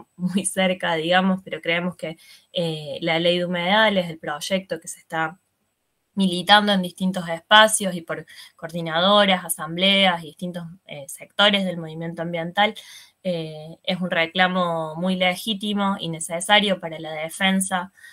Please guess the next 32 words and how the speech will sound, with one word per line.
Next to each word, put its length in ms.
eh, 580
del 160
medio 240
ambiente 600
y, 240
y 180
de 60
la 100
soberanía 520
ambiental 540
en 100
ese 140
sentido 420
de 60
este 160
país, 440
y 120
a 80
su 160
vez 200
creemos 520
que 320
expresa 540
una 100
preocupación 640
genuina 800
de, 420
de 140
parte 320
de 160
nuestra 260
comunidad, 800